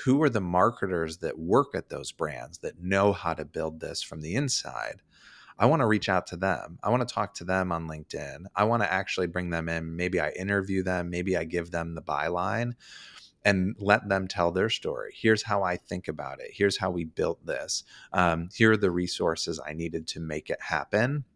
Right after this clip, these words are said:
And you connect with the person, uh, who made the thing. And so you're still targeting the keyword.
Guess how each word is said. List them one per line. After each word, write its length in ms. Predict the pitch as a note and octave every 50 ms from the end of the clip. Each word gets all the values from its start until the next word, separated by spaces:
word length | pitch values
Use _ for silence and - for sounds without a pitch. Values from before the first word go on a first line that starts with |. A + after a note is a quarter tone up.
| _ _ _ _ _ _ _ _ _ _ _
And 100 | - G#2
you 80 | G2+ F#2+
connect 340 | - - G#2 G#2+ A2 - -
with 140 | A2+ F#2+ E2+
the 60 | E2
person, 680 | - - - E2+ E2 - - - A2 B2 C#3+ D#3 D3 - - - - - - - - -
uh, 300 | G2 F#2+ F2 E2+ E2 D#2+
who 160 | - - G#2 F#2
made 480 | F2 F2 F2+ F#2 F#2 F#2 F2+ F2 F2
the 100 | E2+ E2
thing. 400 | - - - E2 D#2+ F2 G#2+ B2
And 140 | B2+ B2 A2+
so 100 | - -
you're 100 | A2 G#2 G2+
still 440 | - - - E3 F3 E3+ - - _ _ -
targeting 640 | - - - A#2 A#2 B2+ B2 B2 A#2 A#2 G#2+ G2
the 80 | F#2 F2
keyword. 640 | - - - D#3 C#3+ A#2+ - D2+ C2+ B1 D#2 E2 -